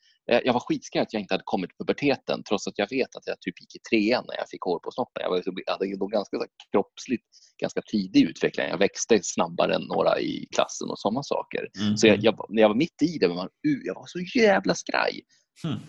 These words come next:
Speaker 1: Bara för att jag fick höra från, ändå, från förebilder jag hade i min närhet som hade brorsor som var äldre.
Speaker 2: Ja.
Speaker 1: Ehm, och så, så det var en sån här typisk grej. Och sen tog det ju sig i, i,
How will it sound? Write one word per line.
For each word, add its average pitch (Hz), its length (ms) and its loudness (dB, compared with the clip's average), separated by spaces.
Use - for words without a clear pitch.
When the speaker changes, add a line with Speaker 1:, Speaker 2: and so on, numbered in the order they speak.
Speaker 1:
Bara 120 200 8
för 104 80 0
att - 100 2
jag 107 80 4
fick - 180 0
höra 135 340 8
från, 92 360 6
ändå, 95 340 6
från 95 160 -2
förebilder 120 720 4
jag 82 120 4
hade 87 240 -2
i 87 80 -8
min 87 180 -8
närhet 104 560 2
som - 180 -10
hade 85 180 -4
brorsor 101 440 -2
som - 180 -10
var - 100 -4
äldre. 52 400 -4
Speaker 2:
Ja. 95 280 0
Speaker 1:
Ehm, 80 360 0
och - 100 -12
så, 78 100 -8
så - 140 -10
det 175 200 8
var 139 80 6
en 104 40 0
sån - 180 -12
här - 140 -8
typisk - 280 -8
grej. - 280 -2
Och - 100 -2
sen 190 380 2
tog 92 220 2
det - 60 -4
ju 82 80 -2
sig - 300 -2
i, 90 80 0
i, 92 340 -2